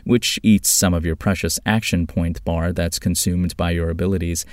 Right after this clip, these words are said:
but is extremely worth it because of how much damage you can put out. You get extra bullets in your gun and can fire rapidly, so anything short of a boss-level character will usually melt under a satisfying hail of bullets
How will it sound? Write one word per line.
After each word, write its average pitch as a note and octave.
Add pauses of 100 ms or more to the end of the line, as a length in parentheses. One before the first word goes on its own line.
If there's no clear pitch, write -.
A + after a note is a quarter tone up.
(260)
but -
is D#3
extremely D#3
worth E2+
it E2
because G2+
of F#2+
how -
much A#2+
damage F2
you G2
can G2
put D#2+
out. C3+ (340)
You G#2
get G#2
extra G#2+
bullets C3
in F#2
your E2
gun D#2+
and G#2+
can C#3+
fire A#2
rapidly, F#2+
so F2+ (260)
anything F3+
short C3
of G2+
a E2+
boss-level A#2+
character C#3
will A#2+
usually G#2
melt F#2
under E2+
a E2
satisfying F#2
hail G#2
of E2
bullets A#2+